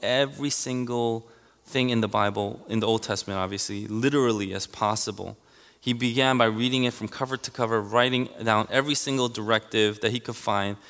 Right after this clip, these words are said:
and he tried to live it out in a year in Manhattan, and he called it the year of living biblically.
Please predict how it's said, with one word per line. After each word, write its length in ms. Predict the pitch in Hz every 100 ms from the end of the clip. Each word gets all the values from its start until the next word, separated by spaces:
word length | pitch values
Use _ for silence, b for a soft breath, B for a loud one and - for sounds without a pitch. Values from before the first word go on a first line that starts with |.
| B B
and 140 | 110
he 80 | 110
tried 180 | 107 104
to 60 | 104
live 220 | 107 107
it 60 |
out 400 | 104 98 101 -
in 460 | - 104 98 95 101
a 380 | - 92 92 110
year 280 | - 110 104
in 140 | 98 101
Manhattan, 640 | 98 95 107 107 95 87 B B B -
and 80 |
he 60 | 104
called 280 | - 104 98
it 120 | 98
the 80 | 98
year 320 | 101 104 101
of 120 | 95
living 300 | 101 95 95
biblically. 540 | 92 107 104 - 90